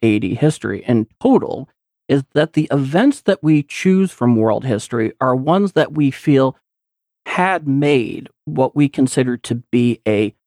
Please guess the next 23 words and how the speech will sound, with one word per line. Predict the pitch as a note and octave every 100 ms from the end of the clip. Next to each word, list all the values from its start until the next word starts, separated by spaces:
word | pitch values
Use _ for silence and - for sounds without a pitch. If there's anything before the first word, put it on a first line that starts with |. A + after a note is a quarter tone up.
| _ _ -
concrete | E3 E3 D#3 D#3+ C#3 _
contribution | C3+ C3+ - B2+ - B2+ C#3+ - A#2
to | A2+ - A#2
the | A#2
creation | - B2+ A2 G#2+ - G#2 -
of | A#2+ A#2+
our | A#2+
modern | B2 C3 G#3 A3 B2+ G#2+
world. | - - - - - _ _ _
So | - C3 C#3
the | C#3+
tagline | - G3 G#3+ F3 D#3+ C#3+ C#3
of | C#3
the | C3
show | B2 D3 C3 A#2
is | A#2+
"Weaving | A#2+ B2+ C#3+ D3+ C#3+ C#3+
an | C3+
Epic | B2 B2+ -
Tapestry | - A#2 - B2 - B2+
of | B2 A2+
World | A#2 B2 B2+ B2+
History | - C3 - - -